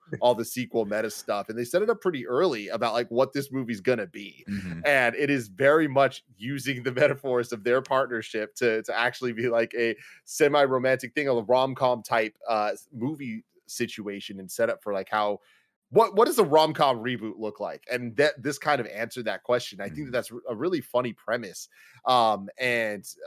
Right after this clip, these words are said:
Speaker 2: the supporting cast continues to just absolutely kill. Like, Ice Cube was great, giving him a little bit more of an expanded role. Pushed on moments of, like, maybe don't let him improv as much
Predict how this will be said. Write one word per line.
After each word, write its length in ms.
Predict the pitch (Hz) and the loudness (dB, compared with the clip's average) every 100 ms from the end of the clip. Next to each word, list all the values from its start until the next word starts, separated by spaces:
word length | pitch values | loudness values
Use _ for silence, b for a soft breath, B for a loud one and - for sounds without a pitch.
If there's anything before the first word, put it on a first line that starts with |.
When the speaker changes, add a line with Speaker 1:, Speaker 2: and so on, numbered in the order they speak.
| - | -20
Speaker 2:
the 160 | 123 117 | -10 -8
supporting 480 | - 120 165 175 143 | -6 -4 -2 -2 0
cast 300 | 135 117 - | 0 0 -4
continues 560 | 107 - 135 123 104 | -14 -8 -6 -6 -8
to 40 | 104 | -10
just 180 | 104 - | -10 -8
absolutely 560 | 104 95 104 101 87 90 | -8 -8 -8 -10 -10 -14
kill. 300 | - 80 82 | -12 -12 -12
Like, 120 | 90 - | -8 -4
Ice 200 | 120 123 | -4 -4
Cube 280 | 123 117 | -6 -6
was 140 | 98 90 | -6 -12
great, 380 | - 131 127 B B | -2 0 0 B B
giving 260 | - 147 139 | -2 -2 0
him 120 | 139 | -2
a 20 | |
little 240 | 127 139 123 | 0 0 0
bit 140 | 110 | -2
more 200 | 107 110 | -2 0
of 80 | 107 | -2
an 80 | 104 | -6
expanded 500 | - - 110 104 92 | -10 -6 -6 -6 -8
role. 380 | 110 117 117 b b b b _ _ _ _ - | -2 2 2 b b b b _ _ _ _ -16
Pushed 420 | - 294 - - | -2 -2 0 2
on 260 | 277 240 214 | 6 6 6
moments 400 | 214 208 196 202 | 6 6 2 0
of, 100 | 175 | 2
like, 200 | 180 165 | 2 2
maybe 360 | 151 160 156 | 2 0 0
don't 300 | 139 151 156 | 0 0 2
let 120 | 147 147 | 0 0
him 100 | 147 | -2
improv 400 | 139 151 147 143 | -2 0 2 2
as 200 | 143 131 | -2 -2
much 360 | 131 147 - | 0 0 0